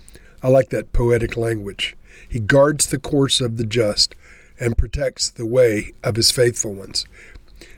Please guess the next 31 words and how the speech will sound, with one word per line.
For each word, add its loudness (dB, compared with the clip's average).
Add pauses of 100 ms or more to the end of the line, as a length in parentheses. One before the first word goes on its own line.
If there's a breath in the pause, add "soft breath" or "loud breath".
And 4
Lord, 6
just 0
a 0
quick 0
prayer. -2 (400 soft breath)
Let 2
that 2
be 2
said 6
of -2
us, 0 (260)
that -2
you, 0 (400 loud breath)
you 4
guard 4
our 4
course. -2 (400 soft breath)
Lord, 2
you 2
protect -2
our 2
ways. 0
Let 2
us -4
be -4
counted 2
among -2
your -2
faithful -2
ones. -4